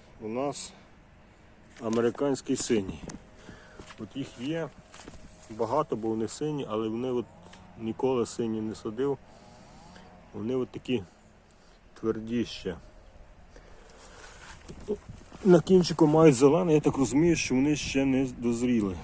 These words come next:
Тобто з ними ще потрібно почекати. Після американського синього йде хамелон, три штучки. Хамелон, ну, врожайні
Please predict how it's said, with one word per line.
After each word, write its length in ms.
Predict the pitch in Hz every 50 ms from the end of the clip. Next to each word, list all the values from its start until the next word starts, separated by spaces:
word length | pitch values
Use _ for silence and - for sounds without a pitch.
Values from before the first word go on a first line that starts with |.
| - -
Тобто 280 | 104 - - - - -
з 160 | - - 92
ними 260 | 113 127 139 143 131
ще 160 | - - 120
потрібно 520 | - - 110 - - 110 120 113 117 110 101 -
почекати. 560 | - 98 - - - - 107 98 87 - - - - - - -
Після 320 | 123 117 - - 113 110 95 - - - - - - - - - - - -
американського 760 | - 107 110 110 107 107 - 131 131 131 120 - - 131 117
синього 540 | - - - 156 160 156 147 127 127 123 107 101 - - - - - - - - - - - - - - - - - - - - -
йде 140 | 127 120 110
хамелон, 640 | - - 113 113 117 120 127 139 160 170 165 151 143 - - - - - - - - - - - - _ - -
три 240 | 131 123 131 131
штучки. 640 | 123 - - - - 127 127 - - - - 123 113 101 - - - - - - - - - - - - - - _ - - - _ _ _ _ - - - - - - -
Хамелон, 580 | - - - 110 107 110 113 117 123 123 123 113 - - - - - - - - - - - - - - - - - - - - - - - - - - 113
ну, 140 | 117 123 123
врожайні 600 | 127 123 120 107 - 113 107 107 104 104 107 104